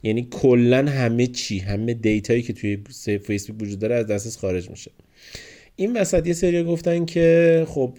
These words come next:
فیسبوک مثل همیشه است دیگه، مثل همیشه یه سوتی داده قطع شده. خود فیسبوک هم گفتش که ما، اه، اون بریج پروتکلی که داشتیم مشکل خورده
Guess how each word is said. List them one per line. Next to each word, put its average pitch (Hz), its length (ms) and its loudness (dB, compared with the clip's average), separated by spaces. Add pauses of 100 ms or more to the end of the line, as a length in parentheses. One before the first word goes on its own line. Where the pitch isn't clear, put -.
(120)
فیسبوک 127 380 -2
مثل 147 180 -2
همیشه 117 480 -2
است 123 240 -4
دیگه، 101 240 -2
مثل 101 200 -6
همیشه 110 300 -4
یه 117 80 0
سوتی 113 320 -10
داده 110 200 -2
قطع 101 300 -2
شده. 87 420 -6 (440)
خود 147 200 2
فیسبوک 151 360 0
هم 151 120 2
گفتش 151 400 -2
که 147 280 2
ما، 143 360 0 (140)
اه، 110 340 0
اون 127 160 -2
بریج 117 300 -2
پروتکلی 117 520 0
که 131 120 -2
داشتیم 117 440 -2
مشکل 135 360 -2
خورده 113 640 0